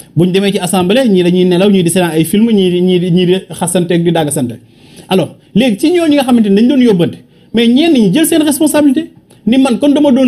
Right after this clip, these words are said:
yónni njàbbite, bu demee foofu di nelaw, jël un million cinq cent wala un million cinq cent francs def ko ci poche am. Mais léegi xaaral ma jël li nga xamante ne mooy sama yóbbal, ma demal sama bopp ba fi nga xamante ne mooy fu ñuy débaawee, ñu waxee ko fa.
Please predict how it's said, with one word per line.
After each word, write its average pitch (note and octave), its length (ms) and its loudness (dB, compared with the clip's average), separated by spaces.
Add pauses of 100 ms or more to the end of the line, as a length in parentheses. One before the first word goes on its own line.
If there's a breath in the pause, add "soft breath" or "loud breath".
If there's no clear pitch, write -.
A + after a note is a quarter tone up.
yónni A3+ 240 2
njàbbite, G#3 400 0
bu F3 140 0
demee A#3+ 240 -2
foofu G#3+ 220 -2
di G3+ 120 0
nelaw, F#3 240 0 (300)
jël A#3+ 240 0
un A#3+ 140 2
million A3+ 280 0
cinq G#3+ 240 -4
cent G3+ 260 -6
wala G#3 280 2
un A#3 80 0
million A3 160 0
cinq G3+ 160 -2
cent G3+ 140 -2
francs F#3+ 180 -4
def G3 100 0
ko G3 100 0
ci G3 120 -2
poche F#3+ 240 -2
am. B2+ 60 -14 (580 soft breath)
Mais F3 220 2
léegi G3+ 300 0
xaaral A3+ 300 -2
ma G#3 180 4
jël F#3+ 280 -2 (480)
li E3+ 120 2
nga A3 120 0
xamante G3+ 340 -2
ne F3+ 60 2
mooy F#3 180 2
sama G3+ 240 0
yóbbal, F3+ 300 0
ma E3+ 100 -2
demal F3 240 -2
sama F3+ 200 -4
bopp E3+ 260 -4 (120)
ba F3+ 240 -2
fi G3 140 -4
nga C4 100 0
xamante A3 300 0
ne F3+ 100 0
mooy F3 160 0
fu G#3+ 120 0
ñuy A3 140 2
débaawee, D#3 480 -2 (240 loud breath)
ñu E3+ 100 2
waxee F3 240 -2
ko C3 80 -10
fa. G#2+ 140 -14